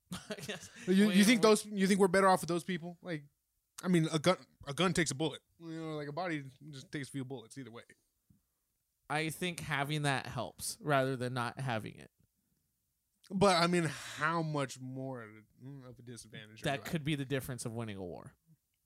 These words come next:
Speaker 2: Laying down on a bed of spikes?
Speaker 1: <laughs> Oh, yeah, yeah, yeah.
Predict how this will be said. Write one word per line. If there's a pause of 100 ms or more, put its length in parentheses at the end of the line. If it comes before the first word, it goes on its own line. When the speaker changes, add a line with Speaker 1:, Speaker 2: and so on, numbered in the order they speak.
(800)
Speaker 2:
Laying
down
on
a
bed
of
spikes? (260)
Speaker 1:
<laughs>
Oh,
yeah, (100)
yeah, (140)
yeah.